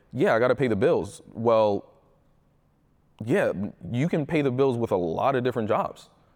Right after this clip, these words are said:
Like, there are a lot of different companies that will accept you for who you are, yet, and I've been there, I've had the golden handcuffs. I've worked at Facebook, I've worked at TikTok.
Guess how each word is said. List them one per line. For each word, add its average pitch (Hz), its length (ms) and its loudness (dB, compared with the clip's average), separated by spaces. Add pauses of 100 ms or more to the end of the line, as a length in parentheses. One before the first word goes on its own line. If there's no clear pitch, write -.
(300)
Like, 110 340 2
there 120 220 2
are 139 380 2
a 110 80 2
lot 107 420 0
of 117 100 -2
different 110 300 -4
companies 107 440 -2
that 95 140 2
will 98 200 -2
accept 95 420 -4
you 101 80 -2
for 98 160 -6
who 110 160 -2
you 95 220 -2
are, 127 160 2
yet, 110 300 2 (680)
and 117 140 2
I've 131 180 2
been 208 160 2
there, 135 180 2
I've 101 100 -2
had 160 260 0
the 120 60 0
golden 113 300 0
handcuffs. 135 640 -6
I've 113 160 0
worked 131 320 -2
at 113 400 2
Facebook, 110 500 -2
I've 95 100 -2
worked 127 200 -2
at 110 100 0
TikTok. 90 520 -2